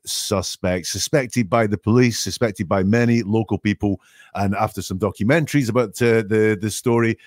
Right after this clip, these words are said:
suspected by people all around the world of murdering Sophie Toscan du Plantier. But, although interviewed by the police, never ever charged in Ireland. There's never been a trial about the death of Sophie,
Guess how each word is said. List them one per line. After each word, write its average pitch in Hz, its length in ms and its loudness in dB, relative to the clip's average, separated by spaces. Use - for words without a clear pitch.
suspected 104 480 -6
by 87 140 -2
people 90 460 -4
all 107 360 2
around 90 380 -2
the 87 80 -2
world 82 380 -2
of 80 80 -10
murdering 92 460 0
Sophie 90 420 -2
Toscan 82 480 -4
du 82 80 -8
Plantier. 92 500 -2
But, 127 580 2
although 139 380 4
interviewed 151 380 0
by 151 140 4
the 135 80 -2
police, 165 440 0
never 131 460 4
ever 120 260 0
charged 110 480 0
in 101 140 -4
Ireland. 104 440 2
There's 95 180 -2
never 127 260 2
been 107 220 -2
a 87 80 -10
trial 95 480 -4
about 85 240 -6
the 87 40 -10
death 90 300 -6
of - 160 -14
Sophie, 90 460 -4